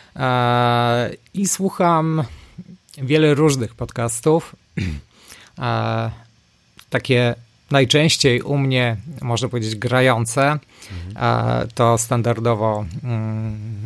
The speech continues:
Speaker 1: The A I Podcast, gdyż mocno się interesuję właśnie,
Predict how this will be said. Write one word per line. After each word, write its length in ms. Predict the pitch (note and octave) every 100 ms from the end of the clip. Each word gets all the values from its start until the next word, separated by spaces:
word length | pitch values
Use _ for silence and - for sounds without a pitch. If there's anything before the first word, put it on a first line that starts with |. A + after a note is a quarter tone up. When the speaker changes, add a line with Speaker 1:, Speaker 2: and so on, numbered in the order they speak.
| B2
Speaker 1:
The 340 | C3+ C3 B2+ A#2+
A 100 | A#2
I 80 | A#2
Podcast, 840 | C3 C#3 - D#3 E3 E3+ - A2+
gdyż 360 | A2 A2 G#2+
mocno 280 | A#2+ A#2 A#2
się 120 | -
interesuję 560 | A2+ A2+ G#2 - A#2 A2+
właśnie, 500 | A2 A2+ - A2+